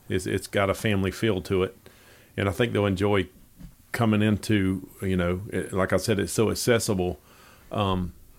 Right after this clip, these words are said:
and, and I wanted to put a, real quick before I forget, wanted to put a plug in for Life Track when they come, is that I just love seeing how it lets you know what's happening at the church, how they can get plugged in, how they can get in a group, how they can get on a serving team, all those,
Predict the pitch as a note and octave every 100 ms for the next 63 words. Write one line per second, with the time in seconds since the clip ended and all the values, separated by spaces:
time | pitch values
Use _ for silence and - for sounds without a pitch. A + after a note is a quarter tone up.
0 | - G#2+ G#2 A2+ A#2+ C#3 C3 G2+ A#2+ G#2
1 | - - - - A2+ A2 - B2 - A2
2 | F2 F#2 G#2+ G2+ G#2 F#2+ - G2 F2 -
3 | - - - A#2+ G#2 G2 F2 F#2 F#2 G2
4 | G2+ - E2 D#2+ - - - - - -
5 | - G2 F2+ E2+ C3+ B2+ G2 E2+ F2+ -
6 | - - - - G2 A2 A#2 A2+ A2+ F#2+
7 | A#2+ A2 G2 G2 G2 F#2+ - _ _ _
8 | - - - A#2+ A#2 B2 - A2+ G#2+ G#2
9 | G#2 - - A#2 G#2 G#2+ G#2 F2+ A#2+ A2+
10 | - A2+ G#2+ G#2+ G#2 G2 A#2 - A2+ G#2
11 | G2+ G#2 G#2 F#2 - - - A#2 A2 -
12 | G#2 G2 A2+ G#2+ G#2 G2+ G#2 G#2+ G#2+ G#2
13 | G#2 G2 G2+ G#2+ G#2 F#2+ A2 G2+ G2 F#2
14 | G#2 G2+ - A2 A#2 A2+ G2